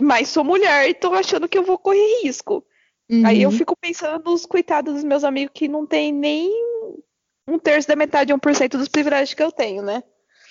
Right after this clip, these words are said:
Speaker 2: Sim.
Speaker 1: Aí eu comecei a ficar mal, mas agora eu tô na época da raiva, de tipo, "Ah, tomara que você morra de fome."
Speaker 2: <laughs>
Speaker 1: Aí eu, <laughs> "Tomara que você apanhe na rua."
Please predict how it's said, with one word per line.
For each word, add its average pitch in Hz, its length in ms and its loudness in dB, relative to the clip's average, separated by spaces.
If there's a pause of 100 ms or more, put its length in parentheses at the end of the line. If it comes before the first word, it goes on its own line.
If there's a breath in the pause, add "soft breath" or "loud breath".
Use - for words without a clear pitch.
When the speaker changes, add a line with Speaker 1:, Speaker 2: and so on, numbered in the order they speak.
(120)
Speaker 2:
Sim. - 160 -20
Speaker 1:
Aí 202 240 4
eu - 60 -6
comecei 285 380 -2
a 269 60 -4 (140)
ficar 285 220 -2
mal, 226 460 -2
mas 220 220 -2
agora 226 200 0
eu 233 60 0
tô 254 140 0
na 240 340 0
época 233 300 0
da 247 120 0
raiva, 220 680 -2
de 226 140 -8
tipo, - 300 -8
"Ah, 247 160 0
tomara 247 340 -2
que - 100 -10
você 285 140 -2
morra 233 460 0
de - 100 -12
fome." - 400 -8 (120)
Speaker 2:
<laughs> - 720 -4
Speaker 1:
Aí 220 200 -6
eu, 220 200 0
<laughs> 311 720 -4
"Tomara 269 320 2
que - 120 -10
você 349 100 0
apanhe 294 380 0
na 285 140 -2
rua." 285 240 -4